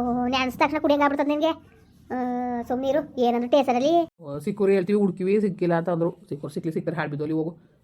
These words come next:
Speaker 2: ಆ ಬುಡಿ ಕಡೆಗೆ ನನ್ ತಲೆನೇ ಕೆಡ್ಸ್ಕೊಂಡಿಲ್ಲ ಕತೆ.
Speaker 1: ಅವತ್ತಿಂದ ನನ್ ಕೆಲ್ಸಕ್ಕೆ ಹೋಗಿಲ್ಲ ನೀನು.
Speaker 2: ಅಯ್ಯೋ, ನಾಳೆಕಿಂದಾರು ಹೋಗ್ಬೇಕನವ.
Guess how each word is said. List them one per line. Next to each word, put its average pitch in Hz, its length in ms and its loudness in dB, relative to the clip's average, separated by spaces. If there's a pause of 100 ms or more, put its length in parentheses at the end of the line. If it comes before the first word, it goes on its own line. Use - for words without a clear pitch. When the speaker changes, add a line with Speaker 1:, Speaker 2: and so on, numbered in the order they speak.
(160)
Speaker 2:
ಆ 151 40 -6
ಬುಡಿ 156 220 -4
ಕಡೆಗೆ 160 280 -8
ನನ್ 165 100 -6
ತಲೆನೇ 147 240 -4
ಕೆಡ್ಸ್ಕೊಂಡಿಲ್ಲ 143 380 -8
ಕತೆ. 160 200 -8
Speaker 1:
ಅವತ್ತಿಂದ 254 460 -10
ನನ್ 247 120 -6
ಕೆಲ್ಸಕ್ಕೆ 247 340 -4
ಹೋಗಿಲ್ಲ 247 300 0
ನೀನು. 208 220 -4
Speaker 2:
ಅಯ್ಯೋ, 143 260 -10
ನಾಳೆಕಿಂದಾರು 160 480 -6
ಹೋಗ್ಬೇಕನವ. 165 540 -2